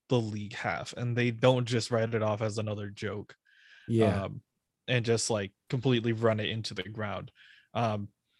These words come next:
Speaker 1: the, if you wanna see a, a good example of, like, the difference between a good and a bad,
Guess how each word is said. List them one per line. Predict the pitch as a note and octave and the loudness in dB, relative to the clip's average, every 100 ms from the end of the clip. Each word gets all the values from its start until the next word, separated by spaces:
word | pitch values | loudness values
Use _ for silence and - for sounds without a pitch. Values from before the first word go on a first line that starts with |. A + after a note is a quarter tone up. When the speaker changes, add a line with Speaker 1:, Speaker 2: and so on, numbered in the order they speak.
| _ _ _ _ | _ _ _ _
Speaker 1:
the, | D3 C#3 C#3 - | 4 6 6 4
if | A#2 | 2
you | B2+ | 4
wanna | D#3+ G3+ | 6 6
see | D#3 G3 | 4 4
a, | C3+ - _ _ - | 4 4 _ _ 4
a | B2+ | 4
good | A2 D3 | 10 8
example | D3+ A#2 A#2 A#2+ C#3 A2+ | 10 6 2 2 4 4
of, | A2+ | 4
like, | A2 A2 | 0 0
the | A#2 | -2
difference | A2 A2+ B2+ A2+ | 2 2 2 -2
between | A#2 - A2+ | -2 -2 -2
a | A2 | -2
good | G#2+ A2+ A2+ A#2+ A#2 | -4 2 4 4 0
and | A#2 | 0
a | A#2 | 0
bad, | A2+ G#2+ A2 A2 | -2 -2 -2 -2